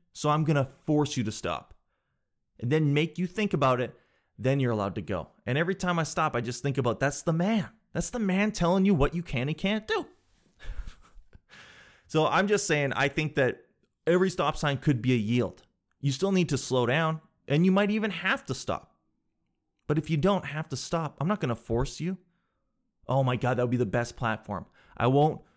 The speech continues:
force you to stop." That would be my slogan. If I ran for, um, mayor, mayor? Mayoral? If I ran for mayor or even alderman, that would be my slogan.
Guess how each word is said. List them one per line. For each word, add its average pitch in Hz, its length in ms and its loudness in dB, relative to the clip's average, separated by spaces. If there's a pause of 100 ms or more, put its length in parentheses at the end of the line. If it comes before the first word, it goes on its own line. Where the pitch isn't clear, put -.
(120)
force 135 420 -2
you 131 180 0
to 123 140 -10
stop." 104 580 -2
That 139 140 2
would 175 120 2
be 160 160 0
my 127 420 0 (960)
slogan. 147 640 0
If - 140 -4
I 147 40 4
ran 156 260 2
for, 139 420 0
um, 107 540 0 (1080)
mayor, 143 640 2 (260)
mayor? 120 640 2 (800)
Mayoral? 143 720 0 (360)
If - 140 -8
I 151 40 0
ran 190 180 2
for 185 120 -2
mayor 151 280 2
or 143 120 0
even 202 240 2
alderman, 143 400 -2 (340)
that 139 140 4
would 165 100 4
be 151 100 0
my 139 140 0
slogan. 113 400 -4